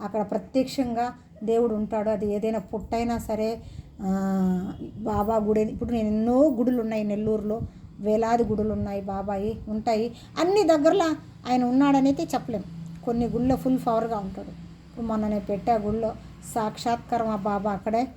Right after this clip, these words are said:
ఉంటాడు. అట్లాగా నేను ఏ గుడికి పోయినా అమ్మవారు అక్కడ శక్తివంతంగా ఉందంటే నేను ఆ వీడియో పెడతాను. ఫస్ట్ నా మైండ్కి వచ్చేది అదే, ఏదన్నా గుడికి పోతే పోయి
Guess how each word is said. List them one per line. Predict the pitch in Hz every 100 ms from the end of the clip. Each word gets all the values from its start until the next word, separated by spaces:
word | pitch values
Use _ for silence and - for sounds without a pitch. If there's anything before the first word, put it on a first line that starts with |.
| - - 202
ఉంటాడు. | 202 220 220 269 202
అట్లాగా | 196 220 233 247
నేను | 220 214
ఏ | 226 202
గుడికి | 226 247 226
పోయినా | 220 214 220 - - - 220
అమ్మవారు | 220 240 247 233 220
అక్కడ | 220 233 - -
శక్తివంతంగా | 208 - - 262 233 233 240 247 233 208
ఉందంటే | 240 254 247 247 277 254
నేను | 233 208
ఆ | 214
వీడియో | 240 233
పెడతాను. | 220 220 233 226 285 277 - - -
ఫస్ట్ | 247 233 294
నా | 247 233
మైండ్కి | 240 262 277 247
వచ్చేది | 277 226 220
అదే, | 233 214
ఏదన్నా | 226 233 214
గుడికి | 233 226
పోతే | 214 208 208 - _ _ - - - -
పోయి | 247 247